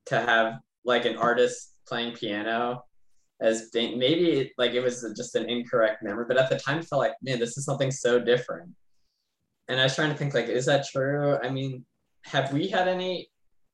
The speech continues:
I know we had a couple Elton John songs make it onto our lists of, uh, like, for podcast years, for, so ninety-one on,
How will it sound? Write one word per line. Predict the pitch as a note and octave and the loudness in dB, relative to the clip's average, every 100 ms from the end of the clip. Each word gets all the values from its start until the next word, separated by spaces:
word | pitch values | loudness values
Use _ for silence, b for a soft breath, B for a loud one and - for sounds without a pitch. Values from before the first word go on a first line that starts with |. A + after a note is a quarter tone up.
| _ | _
I | B2+ | 0
know | D3 G3 C#3 | 2 2 2
we | D#3 | 0
had | D#3 F3+ | 2 2
a | E3+ - | 2 0
couple | D3 C3+ | 0 2
Elton | B2 C3 C#3 | 4 2 0
John | A#2+ A#2+ B2 | 0 0 -2
songs | B2 A2+ A#2 | -6 -6 -6
make | A2+ G#2+ | -4 -2
it | A2 | 0
onto | A2 A2 A2+ | -2 -2 0
our | G#2+ | 0
lists | G2+ G2+ G#2 - - - - _ | 0 -2 -4 -10 -18 -20 -20 _
of, | G2+ G#2 - G2 F#2+ G2 - _ _ _ _ _ G#2 | -4 0 0 0 0 -4 -8 _ _ _ _ _ -2
uh, | G#2+ G#2 | 0 2
like, | A2 - _ - | 0 -2 _ -2
for | B2 A2+ | -2 0
podcast | A2+ G2+ G#2 F#2+ F#2 - | 0 -2 -2 -2 -4 -6
years, | F#2+ F2+ G2+ | -8 -8 -10
for, | - G2+ | -10 -10
so | - G2+ | -4 -4
ninety-one | G#2 G2+ G#2 G2 | -4 -4 -4 -6
on, | F#2 G2 F#2+ F#2 G2+ | -8 -10 -10 -14 -16